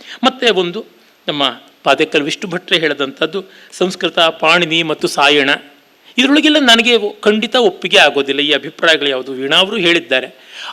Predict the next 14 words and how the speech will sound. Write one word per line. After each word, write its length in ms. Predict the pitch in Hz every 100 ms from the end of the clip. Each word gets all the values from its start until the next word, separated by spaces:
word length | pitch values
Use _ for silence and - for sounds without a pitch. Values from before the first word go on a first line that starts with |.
| -
ಆದರೆ 680 | 175 285 294 165 160 - - - -
ಈ 100 | 254
ಥರದ 260 | 285 349 311
ಅಭಿಪ್ರಾಯಗಳ 580 | 196 262 - 294 302 294
ದಾಖಲೆಯಂತೂ 800 | 185 170 226 262 311 285 285
ಆಗಬೇಕು. 540 | 302 202 208 170 - 156
ಅವರ 200 | 165 202
ಅಭಿಪ್ರಾಯ 520 | 143 233 - 294 277
ಏನು, 560 | 214 170 135 135 226 - - -
ಅವರು 140 | 233 233
ಕೊಡುವಂಥ 420 | 220 262 302 285
ಉಪಪತ್ತಿಗಳು 640 | 196 190 311 302 285 254
ಏನು 240 | 208 185 247
ತಿಳ್ಕೊಳ್ಬೇಕಾಗುತ್ತದೆ. 1080 | 277 277 233 170 123 117 113 113 - 117